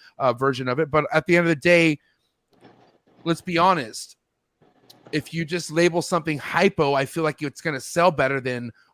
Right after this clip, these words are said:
Orange Ghost for some reason. Call me crazy, but what do you guys think about that?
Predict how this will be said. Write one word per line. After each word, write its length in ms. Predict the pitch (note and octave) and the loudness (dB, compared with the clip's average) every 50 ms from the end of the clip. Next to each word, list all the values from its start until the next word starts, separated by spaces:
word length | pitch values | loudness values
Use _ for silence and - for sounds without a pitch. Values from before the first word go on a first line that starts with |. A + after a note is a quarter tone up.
| - | -6
Orange 340 | C3+ C#3+ C#3+ C3+ A#2+ - - | -2 0 0 0 -2 -6 -4
Ghost 280 | - C#3+ D3 D3 - - | 0 2 2 2 0 -2
for 120 | - A#2+ | -10 -10
some 220 | - - C3 A#2 A#2+ | -6 -6 -6 -6 -4
reason. 340 | B2 A2+ - - F2 F2+ _ | -8 -8 -8 -12 -18 -18 _
Call 180 | - - D#3 E3 | -4 -2 -2 -2
me 120 | E3+ E3+ | -2 -4
crazy, 520 | - E3 E3+ D#3 C#3 B2 G#2 A2 G2+ G#2 _ _ _ _ _ _ _ _ | -4 2 2 4 4 2 -2 -8 -12 -12 _ _ _ _ _ _ _ _
but 260 | - C#3+ B2+ B2 - _ | 4 4 4 4 2 _
what 140 | C3+ D3 E3 | -4 -2 -2
do 80 | F3 F3+ | 2 4
you 60 | F3+ | 4
guys 160 | D#3+ D3 - | 2 2 2
think 160 | - E3 C#3+ | -4 -6 -4
about 240 | C3+ C#3+ B2 - - | 0 0 0 0 0
that? 200 | C3 G#2+ F#2 | -4 -4 -4